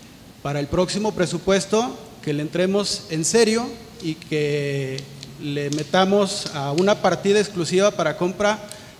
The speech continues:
de luminarias por parte del municipio y para renovar, ir renovando, a lo mejor no el cien por ciento, pero sí por etapas, sin necesidad de comprometer al municipio,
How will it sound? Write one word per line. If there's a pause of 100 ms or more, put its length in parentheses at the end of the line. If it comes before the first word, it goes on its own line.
(100)
de
luminarias (420)
por
parte
del
municipio (260)
y
para
renovar,
ir
renovando,
a
lo
mejor
no
el
cien
por
ciento,
pero
sí
por
etapas,
sin
necesidad
de
comprometer
al
municipio,